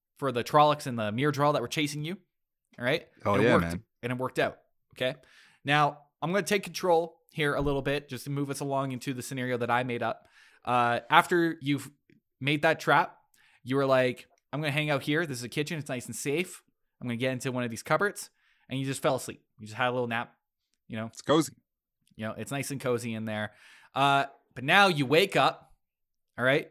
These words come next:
Speaker 1: It's now a couple hours later, probably maybe eight hours. I don't know. L-, mil-, little
Speaker 2: That's a
Speaker 1: bit.
Speaker 2: good sleep.
Speaker 1: Li-, it's a good,
Speaker 2: That's a
Speaker 1: it's a
Speaker 2: solid sleep.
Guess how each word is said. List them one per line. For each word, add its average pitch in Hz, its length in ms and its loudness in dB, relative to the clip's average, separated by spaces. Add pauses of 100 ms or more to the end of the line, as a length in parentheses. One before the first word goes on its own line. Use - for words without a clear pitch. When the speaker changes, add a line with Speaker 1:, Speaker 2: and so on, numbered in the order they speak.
(100)
Speaker 1:
It's 123 160 -6
now 151 460 4
a - 40 -18
couple 190 300 2
hours 175 320 4
later, 143 340 -4 (280)
probably 165 460 2
maybe 160 580 -4
eight 202 180 2
hours. - 340 -6 (220)
I 160 100 -4
don't 180 80 -6 (420)
know. 139 160 -4
L-, 147 80 -8
mil-, 165 400 -6
little 190 180 -2
Speaker 2:
That's 180 120 0
a - 40 2
Speaker 1:
bit. 202 60 2
Speaker 2:
good 190 120 6
sleep. 110 240 2 (420)
Speaker 1:
Li-, 196 180 -2
it's - 200 -2
a - 20 -4
good, 370 180 0
Speaker 2:
That's - 120 -2
a - 20 2
Speaker 1:
it's - 80 0
a - 40 2
Speaker 2:
solid 135 320 4
sleep. 82 200 -8